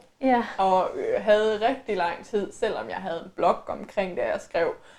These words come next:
Speaker 2: mine shopperegler på internettet og sådan noget, så var der et kæmpestort loophole, eller i hvert fald blød ting, som hed, "Alt, hvad andre giver mig, er ligegyldigt."
Speaker 1: Ja.
Speaker 2: Eller, "Det, det skal man bare tage imod."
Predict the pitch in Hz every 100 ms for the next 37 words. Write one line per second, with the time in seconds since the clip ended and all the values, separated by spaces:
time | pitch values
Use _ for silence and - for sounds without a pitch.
0 | _ 185 180 180 - 214 233 220 185 175
1 | 127 73 - - - 240 - 190 180 180
2 | 180 - - 208 185 185 185 - _ -
3 | 233 208 202 196 196 - 320 302 262 -
4 | 190 - - _ _ _ - 196 214 269
5 | - 214 202 220 208 196 254 277 269 247
6 | 240 208 190 - - 247 262 285 - 269
7 | 240 - 220 233 - 240 190 185 127 175
8 | 190 190 123 85 90 - - - - -
9 | 240 220 - 240 _ _ - 240 226 190
10 | 180 226 220 220 202 196 180 - 170 175
11 | 175